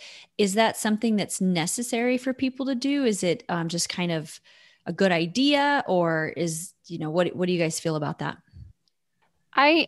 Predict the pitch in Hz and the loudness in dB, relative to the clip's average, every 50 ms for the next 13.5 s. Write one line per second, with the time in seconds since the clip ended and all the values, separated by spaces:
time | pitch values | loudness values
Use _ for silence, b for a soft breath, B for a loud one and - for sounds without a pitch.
0 | - - 247 269 - - 349 330 330 285 240 - - - 226 208 208 180 - 208 | -2 -4 -4 -4 -2 -2 0 0 0 0 -2 -4 -6 -6 -4 -4 -4 -2 0 0
1 | 208 196 - - - - - 214 202 202 190 190 185 180 170 165 - - 185 190 | 0 0 -2 -6 -12 -12 -8 -6 -6 -4 -4 -4 -4 -6 -8 -8 -10 -10 -8 -6
2 | 180 180 175 - - 185 170 170 180 196 175 - - 185 175 190 196 185 - 202 | -6 -6 -8 -8 -6 -6 -4 -4 -4 -6 -8 -6 -4 -2 -2 -2 -2 -4 -6 -8
3 | 196 196 208 196 - _ - - - 190 180 180 175 170 170 175 175 170 175 170 | -6 -6 -8 -10 -12 _ -10 -4 -2 0 0 0 0 -2 -4 -4 -4 -4 -4 -4
4 | 170 180 185 170 175 160 160 165 190 185 196 196 190 196 202 202 - 190 180 180 | -4 -2 -2 -2 -2 -4 -4 -4 -2 -2 0 -2 -2 -2 -4 -4 -6 -8 -10 -8
5 | - 190 175 175 170 170 175 175 - 175 - - - 185 165 170 175 175 185 180 | -6 -6 -4 -4 -4 -6 -8 -10 -12 -12 -12 -10 -10 -8 -6 -6 -8 -8 -8 -6
6 | 175 180 175 175 170 165 170 165 165 - - - - - - _ _ - 180 165 | -6 -6 -6 -6 -8 -8 -8 -10 -14 -16 -18 -20 -20 -20 -20 _ _ -14 -12 -10
7 | 160 160 160 - 185 170 170 - - - 170 170 170 165 160 165 170 165 170 175 | -8 -10 -8 -6 -6 -8 -8 -10 -10 -8 -6 -6 -6 -6 -8 -10 -14 -14 -16 -16
8 | 165 165 170 190 190 b b b b b b b b _ _ - - 190 185 180 | -14 -14 -14 -14 -16 b b b b b b b b _ _ -4 -2 -2 0 0
9 | 180 185 180 170 156 - - 170 180 - - - 214 190 185 180 175 - _ 208 | -2 -4 -6 -8 -8 -2 -2 0 0 -2 -2 -4 -4 -2 -2 -4 -4 -4 _ -8
10 | 190 196 - 202 180 165 - 185 175 - - - 202 196 196 185 180 175 - - | -8 -6 -6 -8 -8 -8 -8 -10 -10 -10 -10 -8 -6 -4 -2 -2 -4 -4 -6 -8
11 | - 185 175 170 165 170 175 180 180 170 - - - - 190 180 175 175 - 175 | -8 -6 -6 -6 -6 -8 -8 -8 -10 -10 -10 -12 -12 -10 -10 -10 -10 -10 -10 -10
12 | 165 165 170 165 - - 185 180 175 170 165 - - - _ - 170 170 - 165 | -8 -8 -8 -8 -8 -8 -6 -6 -6 -6 -10 -14 -20 -20 _ -8 -8 -8 -8 -10
13 | - - 180 170 170 165 165 175 165 | -12 -12 -10 -10 -10 -8 -8 -10 -10